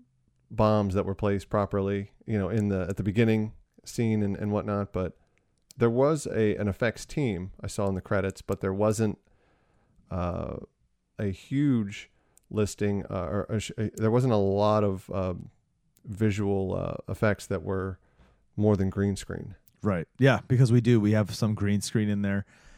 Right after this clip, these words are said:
Speaker 2: Um, yeah, mu-, a lot of it practical. You know, your explosions at the beginning, those looked good.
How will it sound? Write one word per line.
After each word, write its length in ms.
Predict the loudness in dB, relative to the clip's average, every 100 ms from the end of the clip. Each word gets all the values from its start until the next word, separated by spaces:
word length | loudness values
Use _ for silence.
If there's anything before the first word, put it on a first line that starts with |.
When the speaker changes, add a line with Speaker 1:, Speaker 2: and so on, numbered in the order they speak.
| -20 _
Speaker 2:
Um, 460 | -2 0 0 -2 -8 _ _ _ _ _ _
yeah, 160 | 2 4
mu-, 180 | 4 2
a 60 | 2
lot 200 | 2 2
of 60 |
it 120 | 0 0
practical. 420 | 0 4 6 6
You 100 | 6
know, 120 | 6
your 180 | 6 4
explosions 640 | 0 0 4 6 6 2
at 80 | 0
the 80 | -2
beginning, 480 | 0 2 2 2 4
those 260 | 4 4
looked 240 | 4 2 2
good. 300 | 4 4